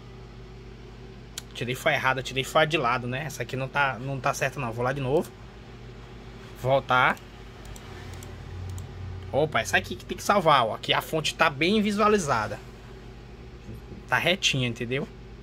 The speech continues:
Clique com o botão direito de salvar como. Salva a imagem. Tu pode fazer com qualquer um. Tu vai no sa-, no site da J-, J F A, tem tudinho. Nem sabia disso, ó. Ó aí, tô aprendendo de novo. Agora sim, eu salvei essa daqui, ó. O que que eu fiz?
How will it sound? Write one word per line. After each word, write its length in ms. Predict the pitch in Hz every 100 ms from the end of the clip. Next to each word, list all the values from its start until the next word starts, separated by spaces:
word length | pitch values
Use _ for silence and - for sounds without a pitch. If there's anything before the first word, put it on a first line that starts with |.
| - - - - - - - -
Clique 240 | 135 147 -
com 120 | 143
o 20 |
botão 280 | 139 139 135
direito 280 | 135 131 131
de 60 |
salvar 400 | - 131 127 131
como. 560 | 131 147 190 262 269 349 - - - - - - - - -
Salva 420 | - - 120 135
a 20 |
imagem. 640 | 135 156 190 349 - - - - - - - - - - -
Tu 60 | -
pode 180 | 180 170
fazer 180 | 185 190
com 140 | 185
qualquer 280 | 190 180 233
um. 120 | 190
Tu 80 | 196
vai 120 | 190
no 100 | 185
sa-, 200 | - -
no 140 | 180
site 180 | 180 175
da 140 | 175 175
J-, 340 | 170 - 131
J 220 | 151 156
F 140 | 156 165
A, 80 |
tem 120 | 156 156
tudinho. 400 | 208 196 185 427 -
Nem 160 | 135 165
sabia 360 | - 226 196 180
disso, 240 | 156 226
ó. 80 | 381 - -
Ó 60 | 120
aí, 160 | 156 185 -
tô 80 |
aprendendo 420 | 151 151 160 160 165
de 60 |
novo. 220 | 165 135 - - - - - - - - - - - - - - - - -
Agora 240 | 123 202
sim, 220 | - 147
eu 60 | 120
salvei 260 | 143 135
essa 160 | 139 175
daqui, 320 | 190 196 139
ó. 80 | 104
O 500 | - - - - -
que 140 | 175
que 80 | 175
eu 60 | 185
fiz? 440 | - 202 151 -